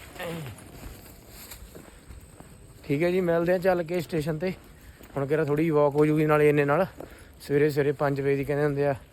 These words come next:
ਵਾਕ ਵਧੀਆ ਹੁੰਦੀ ਆ। ਚਲੋ ਸਮਝੋ,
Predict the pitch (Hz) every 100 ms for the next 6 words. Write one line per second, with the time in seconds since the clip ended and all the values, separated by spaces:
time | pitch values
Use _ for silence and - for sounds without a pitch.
0 | - - - - 135 135 135 123 156 135
1 | 127 117 131 - - - - - - -
2 | - 139 135 - - 123 139